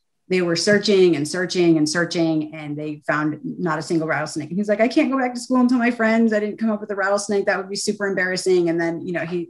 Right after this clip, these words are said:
says, as they're walking, all of a sudden his dad holds his arm out and he's like, "Stop." And he looks up and there's this rattlesnake just staring at them with these beady eyes, looking like it's scared to death. And he said, "In that moment, all I wanted to do was run away." And he said, "I didn't realize that I got what I was looking for."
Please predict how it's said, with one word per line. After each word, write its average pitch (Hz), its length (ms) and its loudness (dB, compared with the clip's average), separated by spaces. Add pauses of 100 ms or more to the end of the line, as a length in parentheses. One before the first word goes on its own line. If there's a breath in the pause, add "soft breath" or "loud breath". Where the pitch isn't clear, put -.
says, 165 280 -4
as 175 240 -4
they're 165 140 -4
walking, 165 260 -2
all 165 60 2
of 165 60 -6
a 165 40 -6
sudden 165 200 0
his 160 160 2
dad 160 260 0
holds 170 260 -4
his 156 80 -8
arm 180 180 4
out 160 80 4
and 139 40 -2
he's 170 100 0
like, - 120 -10
"Stop." - 360 4 (800)
And 190 80 4
he 190 100 4
looks 175 220 0
up 214 260 6
and 185 100 0
there's 180 140 -2
this 165 140 -6
rattlesnake 170 540 2
just - 260 -4
staring 180 380 6
at 151 140 -4
them 143 420 -4 (240)
with 160 120 -2
these 156 260 2
beady 165 340 4
eyes, 151 320 0
looking 160 200 -2
like 151 140 0
it's - 140 -10
scared 143 200 -2
to 113 60 -6
death. 175 380 0 (580)
And 180 340 4
he 196 180 2
said, 196 200 4
"In 185 80 4
that 190 180 2
moment, 190 240 2
all 175 120 0
I 180 80 0
wanted 175 220 2
to 151 60 -4
do 165 160 -2
was 156 280 -6
run 151 140 0
away." 151 500 -4 (360)
And 180 80 0
he 180 60 6
said, 170 160 0
"I 160 80 2
didn't 175 320 2
realize 170 840 4
that 165 120 2
I 165 80 2
got 175 200 2
what 165 80 -2
I 151 40 0
was 151 120 -4
looking 160 300 2
for." - 300 -14